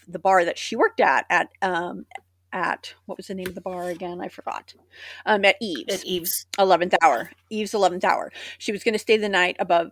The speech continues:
Speaker 1: with her friends at that ha-, uh, there. And she was getting off work, and she decided, "Nah, I'm actually just gonna go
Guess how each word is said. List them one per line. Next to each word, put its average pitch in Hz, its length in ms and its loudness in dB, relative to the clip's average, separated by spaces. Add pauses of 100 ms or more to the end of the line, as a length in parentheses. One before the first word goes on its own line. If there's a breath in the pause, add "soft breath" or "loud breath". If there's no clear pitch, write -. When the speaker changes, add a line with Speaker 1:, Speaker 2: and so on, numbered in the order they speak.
(100)
Speaker 1:
with 190 160 0
her 190 80 -4
friends - 280 -4
at 170 140 -18
that - 180 2
ha-, - 240 -2
uh, - 200 -4 (120)
there. - 360 4 (720)
And 190 480 -2 (140)
she 185 680 -8 (260)
was 185 160 -8
getting 190 240 -2
off 196 160 0
work, 285 240 -4
and 233 100 -10
she - 140 -12
decided, 190 460 -2 (420 loud breath)
"Nah, 214 480 2
I'm 220 160 0
actually 202 380 -2
just 202 240 -6
gonna 190 160 -6
go 170 340 -2